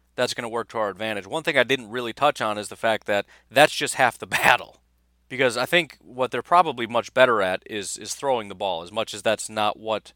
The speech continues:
you know, the, the, there's a ton of stats, right? When the Vikings run the ball twenty-five times or more, they're, they're like, you know, nineteen and oh. When they run for over a hundred yards, they're like eighteen and one or whatever.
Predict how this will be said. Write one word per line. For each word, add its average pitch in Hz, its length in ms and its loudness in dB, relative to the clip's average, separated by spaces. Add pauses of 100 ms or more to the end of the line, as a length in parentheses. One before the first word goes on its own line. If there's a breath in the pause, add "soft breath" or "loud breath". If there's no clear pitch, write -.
(420)
you 123 60 -8
know, 101 120 -4
the, 117 140 -6
the, 117 400 -14
there's 131 200 -2
a 139 60 -4
ton 175 160 6
of 143 60 2
stats, 104 380 4
right? 117 120 -2
When 113 120 -8
the 107 60 -8
Vikings 123 460 0
run 120 180 -2
the 117 60 -8
ball 113 380 0
twenty-five 127 500 0
times 113 300 0
or 110 60 -8
more, 110 260 -2
they're, 104 220 -6
they're 101 200 -8
like, 95 320 -10 (100)
you 107 80 -14
know, 92 100 -12
nineteen 110 480 -4
and 98 100 -6
oh. 71 240 -10 (220)
When 117 120 -10
they 120 80 0
run 120 220 0
for 127 140 -4
over 120 220 0
a 113 40 4
hundred 123 240 -4
yards, 113 380 2
they're 110 120 -6
like 107 220 -2
eighteen 120 380 -8
and 104 160 -14
one 90 180 -4
or 107 140 -6
whatever. 120 500 2